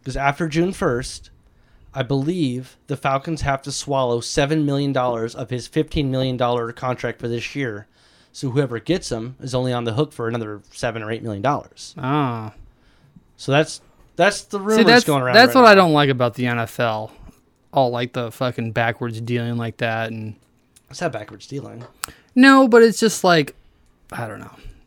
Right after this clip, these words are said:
Speaker 2: Seems to be, is, you're paying an athlete fifteen million dollars. That's a little too much, I feel like. Um,
Speaker 1: The N F L's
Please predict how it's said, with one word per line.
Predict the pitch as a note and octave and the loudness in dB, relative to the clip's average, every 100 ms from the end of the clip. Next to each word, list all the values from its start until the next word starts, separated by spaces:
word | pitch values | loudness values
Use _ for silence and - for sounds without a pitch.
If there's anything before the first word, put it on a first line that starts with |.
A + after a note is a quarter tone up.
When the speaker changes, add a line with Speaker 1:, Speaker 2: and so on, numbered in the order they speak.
| _ | _
Speaker 2:
Seems | - D3+ C3+ | -8 -2 -2
to | B2 | 0
be, | A#2 A2 - _ _ _ _ _ | -4 -6 -12 _ _ _ _ _
is, | F3 F3+ | -4 -2
you're | G#3 A#3 | -2 0
paying | G3+ A3 G3+ | 4 4 4
an | D#3+ | 2
athlete | D3+ D3 C#3+ A#2+ | 2 2 2 -2
fifteen | D#3 - C#3 | -2 0 0
million | A#2+ A2+ G#2 | 2 0 -4
dollars. | G2 G#2+ A#2+ - - _ _ _ _ _ _ | -8 -12 -16 -20 -20 _ _ _ _ _ _
That's | C3+ A#2+ | -4 -4
a | |
little | B2 G#2+ | -6 -8
too | - A#2+ | -14 -20
much, | - - - _ _ | -20 -20 -20 _ _
I | |
feel | - A#2 | -16 -14
like. | B2 B2+ _ _ _ _ _ _ _ _ _ _ _ - | -14 -18 _ _ _ _ _ _ _ _ _ _ _ -4
Um, | D3+ C3 A2+ - _ - | -2 -2 -6 -16 _ -10
Speaker 1:
The | D#3 | -6
N | G3 A3 | 0 2
F | D3+ | 4
L's | E3 A3 C#3+ - | 2 2 -2 -8